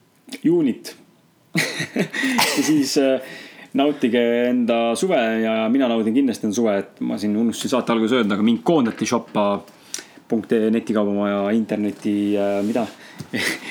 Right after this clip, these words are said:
Netikaubamaja turundusjuhi koha pealt koondati mind ja ma suve lõpuni ja rahulikult septembrini istun kodus, olen, chillin, teen oma asju ja,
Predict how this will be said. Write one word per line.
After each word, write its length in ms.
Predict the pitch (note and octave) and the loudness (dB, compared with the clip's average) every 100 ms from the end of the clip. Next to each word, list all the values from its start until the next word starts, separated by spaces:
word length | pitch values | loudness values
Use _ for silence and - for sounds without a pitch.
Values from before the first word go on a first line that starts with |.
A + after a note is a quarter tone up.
| - | 0
Netikaubamaja 800 | G#3 - D#3+ F3+ E3 D3+ C#3+ C3+ | 0 2 2 2 2 2 2 2
turundusjuhi 440 | D#3+ F3+ D3 C#3 C#3+ | 4 2 2 2 2
koha 180 | D3 | 2
pealt 220 | A#2+ A2 - - - - - | 2 -2 -10 -16 -16 -14 -2
koondati 400 | D#3+ C#3 A2+ A2+ | 2 2 2 2
mind 220 | A2+ G#2+ | 2 2
ja 80 | G#2+ | 2
ma 140 | A2+ | 2
suve 240 | G#2+ C#3 B2 | 2 2 2
lõpuni 380 | B2 A#2 G#2 G2+ | 0 0 2 2
ja 160 | G2+ G2+ | 2 2
rahulikult 460 | A#2 A2+ A#2+ A#2 - | 2 2 0 -4 -4
septembrini 520 | A#2+ B2+ G#2 G#2 A2 | 0 2 2 0 0
istun 160 | A#2+ | 0
kodus, 320 | A#2+ A2+ G2 - | 0 0 -2 -2
olen, 240 | G#2+ G2+ G2+ G2+ | 0 0 -2 -4
chillin, 280 | - B2 A2 A#2 A2+ | -2 0 0 -2 -2
teen 160 | A#2+ | 0
oma 100 | A#2+ | 0
asju 220 | A#2+ - | -2 -4
ja, 140 | G2 | -2